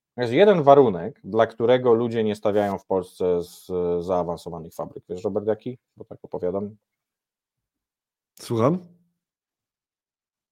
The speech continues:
Speaker 1: E, co, co, co, co sprawia, że jaki jest największy problem?
Speaker 2: Mhm.
Speaker 1: Jaki jest największy problem dla stawiania fabryk w
Speaker 2: No
Speaker 1: Polsce?
Speaker 2: właśnie.
Speaker 1: No, e, wojna.
Speaker 2: No. Jaki
Speaker 1: No wojna.
Speaker 2: jest największy?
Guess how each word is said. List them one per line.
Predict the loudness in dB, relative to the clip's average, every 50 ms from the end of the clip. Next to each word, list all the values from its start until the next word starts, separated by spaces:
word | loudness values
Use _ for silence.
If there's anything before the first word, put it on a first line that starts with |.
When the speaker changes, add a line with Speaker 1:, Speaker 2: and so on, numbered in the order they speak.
| _ _ _ _ _ _ -16
Speaker 1:
E, | -14 -10 -8 -8 -8 -8 -8 -8 -8 -8 -8 -8 -8 -8 -6 -6 -6 -4 -4 -4 -4 -4 -6
co, | -10 -6 0 4 4 4 4 2
co, | 2 4 4 4 4
co, | 2 2 2 2 2 -2 -6 -4
co | 0 0 -2
sprawia, | -2 0 4 6 8 8 8 8 6 6 6
że | 2
jaki | -2 -2 0 -2
jest | -2
największy | -2 -4 -8 -8 -10 -8 -10 -10
problem? | -8 -2 0 0 2 0 0 -2 -4 -4 -4 -4 -6 -6 -8 -12 -16 _ _ _ _ _ _ _ _ _ _ _ _ _ -8
Speaker 2:
Mhm. | -4 0 0 0 0
Speaker 1:
Jaki | 0 -2
jest | -4 -4 -2
największy | -2 -2 -2 -4 -6 -8 -6 -8 -6
problem | -2 2 2 2 2 2 0 0 0 0
dla | 2 2 2 2 0 -2
stawiania | -4 -6 -2 -2 -2 -2 -2 -4 -6
fabryk | -2 -2 -2 -2 -2 -4 -6 -6 -8 -10 -16
w | -16 _ -6
Speaker 2:
No | -4
Speaker 1:
Polsce? | -4 -4
Speaker 2:
właśnie. | -4 -6 -8 -12 -20 -20 _ _ _ _ _ _ _ _ _ _ _ _ _ _ _ _ _ _ _ -10
Speaker 1:
No, | -4 -2 -2 -2 -4 -6 _ _ _ _ _ _ _ -2
e, | 0 4
wojna. | 6 6 6 6
Speaker 2:
No. | 4 2 -2 _ _ -20 _ _ _ _ _ _ _ _ _ _
Jaki | -2 -2 0
Speaker 1:
No | 2
wojna. | 2 2
Speaker 2:
jest | 0 0 -2 -6
największy? | -8 -6 -4 -4 -6 -6 -10 -18